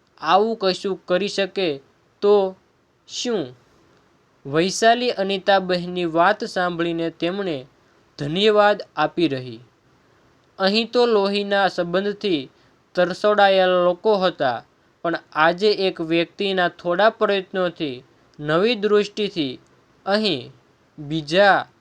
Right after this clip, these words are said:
કેટલાક સંબંધોને કુંપળ ફૂટતી હતી એ જોઈ મન પ્રસન્નતાથી અનુભવી રહ્યું. તેણે ધીમેથી અનિતાબહેનને કહ્યું, "આંટી,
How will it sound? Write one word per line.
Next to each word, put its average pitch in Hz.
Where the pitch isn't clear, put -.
કેટલાક 208
સંબંધોને 185
કુંપળ 196
ફૂટતી 202
હતી 190
એ 185
જોઈ 175
મન 196
પ્રસન્નતાથી 214
અનુભવી 180
રહ્યું. 131
તેણે 208
ધીમેથી 208
અનિતાબહેનને 196
કહ્યું, 170
"આંટી, 160